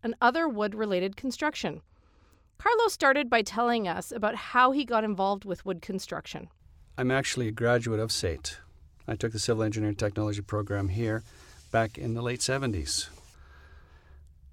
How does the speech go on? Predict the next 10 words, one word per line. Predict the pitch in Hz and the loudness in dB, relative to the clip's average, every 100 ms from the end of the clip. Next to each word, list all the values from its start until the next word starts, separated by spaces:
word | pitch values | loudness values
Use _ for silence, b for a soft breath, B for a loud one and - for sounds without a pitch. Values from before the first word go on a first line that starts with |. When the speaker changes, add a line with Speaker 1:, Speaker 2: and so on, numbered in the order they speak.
| - | -2
Speaker 2:
And | 131 123 | 0 4
then | 165 170 131 135 135 117 | 4 6 6 2 0 -6
I | 131 | 0
got | 139 147 | 2 4
a | |
job | 139 143 143 | 8 10 10
with | 113 | 4
a | |
company | - 135 127 127 120 | 0 -2 0 -2 -4
called | - 123 117 104 - | 2 4 6 4 -6